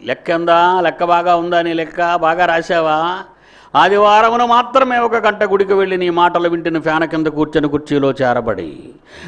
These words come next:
మరి తర్వాత ఏమి చేసి ఇంటికి వచ్చి నీ గట్టిగా తింటిని, మధ్యాహ్నం పండుకుంటే లేదా మ్యాట్నీకి పోతిని, రాత్రి బ-, బ-, బారుకో పబ్బుకో పోతిని,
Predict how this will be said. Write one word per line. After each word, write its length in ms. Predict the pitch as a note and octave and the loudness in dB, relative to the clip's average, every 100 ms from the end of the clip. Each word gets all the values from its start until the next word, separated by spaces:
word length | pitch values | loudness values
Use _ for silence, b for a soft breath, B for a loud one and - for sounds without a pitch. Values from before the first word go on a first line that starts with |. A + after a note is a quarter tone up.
| C#3 | -4
మరి 180 | A#2+ C3+ | -2 0
తర్వాత 440 | D3 D#3+ F3+ F#3+ | 2 4 4 2
ఏమి 200 | F#3+ G3 | 0 -2
చేసి 280 | F#3+ F#3+ F3+ | -2 -2 0
ఇంటికి 260 | E3 F3+ F3 | 0 0 2
వచ్చి 280 | F#3 F#3 | 2 0
నీ 100 | F#3+ | -2
గట్టిగా 380 | F#3+ F#3 F#3+ F#3+ | 0 0 2 2
తింటిని, 360 | F#3 F#3 F#3+ F#3+ | 2 0 0 0
మధ్యాహ్నం 440 | F#3 F3+ G3 G3 | -2 2 2 2
పండుకుంటే 440 | F#3+ F#3+ F#3+ G3 G3 | 0 0 2 2 2
లేదా 200 | F#3+ F#3+ | 2 2
మ్యాట్నీకి 460 | F#3 F3+ F#3 E3+ | 2 2 0 0
పోతిని, 360 | E3 E3 D#3+ D#3+ | 0 0 0 0
రాత్రి 320 | D3+ D3+ D3 | 0 0 -4
బ-, 160 | C3 C3+ | -2 -4
బ-, 140 | C3 | -4
బారుకో 480 | C3 C#3 C#3 C3+ C3+ | 0 0 0 -2 -2
పబ్బుకో 420 | C3 A#2+ A#2+ A#2+ | -2 -6 -4 -4
పోతిని, 400 | A2+ A2 G#2 | -4 -6 -8